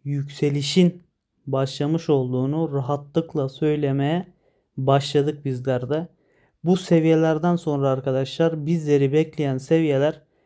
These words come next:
yüz on yedi bin ile yüz yirmi bir bin seviyesi arasında idi. Bundan, bunun sebebi üç, üç bin puanlık dalgalanmanın sebebi de arkadaşlar yaklaşık olarak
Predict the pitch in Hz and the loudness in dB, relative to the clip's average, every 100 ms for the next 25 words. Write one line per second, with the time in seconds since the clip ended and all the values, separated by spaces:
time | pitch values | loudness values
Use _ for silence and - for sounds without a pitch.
0 | _ 143 160 175 139 135 _ - 165 170 | _ -4 0 0 -4 -14 _ 0 4 4
1 | 156 151 160 156 127 135 147 165 139 160 | 2 -2 -4 -4 -2 -2 -2 -2 -4 -4
2 | 151 139 143 143 160 143 135 151 170 139 | -4 -4 -2 0 0 -2 -4 0 0 0
3 | 143 156 151 _ - 139 131 135 - 170 | -2 -4 -6 _ -4 -2 0 -2 -2 -2
4 | 151 135 127 143 143 156 139 135 131 - | 0 -2 -4 -4 -4 -2 -2 0 -2 -4
5 | _ _ _ - - _ _ _ _ _ | _ _ _ -20 -20 _ _ _ _ _
6 | 139 143 160 170 185 190 - _ _ 143 | -2 2 4 4 2 0 -4 _ _ -4
7 | 139 165 175 180 - 151 151 156 165 - | 0 2 0 -2 0 0 0 0 -2 -2
8 | 156 165 - - - 160 - 160 - 156 | -6 -6 -10 -16 -8 -6 0 0 0 0
9 | 156 160 165 - _ _ _ _ _ _ | 2 0 -4 -16 _ _ _ _ _ _
10 | _ _ 139 139 135 143 151 160 165 170 | _ _ 2 2 4 2 2 2 2 0
11 | 170 147 160 170 139 139 127 127 127 165 | 0 -2 0 0 0 0 -2 -2 0 -2
12 | 165 _ _ 139 135 - 143 165 175 143 | -2 _ _ -2 -2 -2 -4 -2 -2 0
13 | 135 160 170 | 2 0 -6